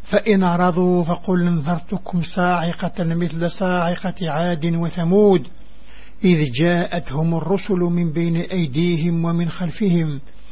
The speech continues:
ألا تعبدوا إلا الله قالوا لو شاء ربنا لأنزل ملائكة فإنا بما أرسلتم به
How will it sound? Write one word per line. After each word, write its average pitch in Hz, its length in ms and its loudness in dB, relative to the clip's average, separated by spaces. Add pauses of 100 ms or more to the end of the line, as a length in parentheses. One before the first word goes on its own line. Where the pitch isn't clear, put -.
(360)
ألا 170 400 2
تعبدوا 156 600 -4
إلا 156 240 -6
الله 175 460 -2 (680)
قالوا 175 540 2
لو 170 160 2
شاء 170 500 -2
ربنا 156 760 -2 (520)
لأنزل 185 680 2
ملائكة 175 840 -2 (440)
فإنا 170 680 0
بما 156 600 -2
أرسلتم 175 840 -2
به 151 500 -2